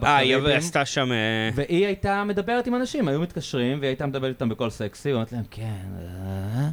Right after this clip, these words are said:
Speaker 1: בטח המקצועניות
Speaker 2: אני
Speaker 1: כבר היו
Speaker 2: רוצה
Speaker 1: מקליטות את זה מראש.
Speaker 2: והיית מש-, היו, אנשים היו משלמים חמישה שקלים בשביל,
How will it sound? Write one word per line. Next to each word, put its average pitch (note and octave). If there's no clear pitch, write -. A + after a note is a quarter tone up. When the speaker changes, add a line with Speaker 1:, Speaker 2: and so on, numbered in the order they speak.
Speaker 1:
בטח C3+
המקצועניות A2+
Speaker 2:
אני G#2+
Speaker 1:
כבר A#2
היו A2
Speaker 2:
רוצה B2+
Speaker 1:
מקליטות B2
את B2+
זה A#2+
מראש. A2+
Speaker 2:
והיית C#3
מש-, A3+
היו, F3+
אנשים F3+
היו G3+
משלמים B3
חמישה D#3+
שקלים A3+
בשביל, B2